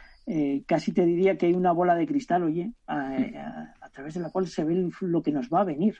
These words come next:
dentro de, de unos años, de cinco, de, de, de ocho, de, de diez, pero, mm, realmente ves,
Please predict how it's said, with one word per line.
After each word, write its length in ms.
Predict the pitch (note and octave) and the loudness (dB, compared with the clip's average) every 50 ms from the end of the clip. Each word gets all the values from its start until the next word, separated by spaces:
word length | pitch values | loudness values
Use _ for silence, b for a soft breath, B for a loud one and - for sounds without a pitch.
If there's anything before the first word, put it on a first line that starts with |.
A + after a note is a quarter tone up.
| _ | _
dentro 440 | - - D#3+ E3+ F#3 E3+ F#3 F#3+ F#3 | -6 0 0 2 2 2 2 2 4
de, 280 | E3+ E3 D#3 D3+ D3+ C#3+ D3+ | 4 4 4 2 2 0 0
de 100 | D3 D3+ | 0 2
unos 300 | E3+ G3+ F#3+ D#3 - - | 2 2 0 0 2 2
años, 260 | A3 B3+ A#3+ - - - | 4 4 4 2 0 -4
de 180 | C#3+ C3 - | -8 -8 -8
cinco, 360 | - - G3 G3+ G3 - F#3+ | -4 -2 0 0 0 0 -2
de, 140 | E3 D3+ D3 | -2 0 0
de, 460 | C#3 C3 - - C3 - - - - - | -2 -2 -2 -4 -6 -6 -8 -8 -10 -10
de 220 | - - - - E3+ | -10 -10 -8 -6 -6
ocho, 300 | G3+ - - - G#3 G3 | -8 -8 -6 -6 -6 -6
de, 180 | G#3 - - A#3+ | -6 -6 -6 -6
de 300 | A3 G3+ E3 - - C4 | -8 -8 -6 -6 -6 -4
diez, 300 | D3 D#3+ F#3 G3 - - b b b b b b b b _ | -2 -2 -4 -4 -6 -10 b b b b b b b b _
pero, 260 | - F3 D3+ C#3+ D3 - - | 0 0 0 0 0 -4 -2
mm, 480 | - D#3 C#3+ C#3+ C#3+ - - - - - | -2 -2 -2 -2 -4 -6 -8 -12 -12 -12
realmente 920 | - C3 B2 C3+ D3 D#3+ F#3+ G3 F3+ F3 F3+ E3+ D#3 C#3+ A#2 - A2+ G2 | -10 -6 -2 2 4 4 4 4 2 2 2 2 2 2 2 0 -2 -4
ves, 420 | A#2+ C#3 E3+ D#3+ - - - - | -2 -2 -2 -2 -2 -6 -14 -20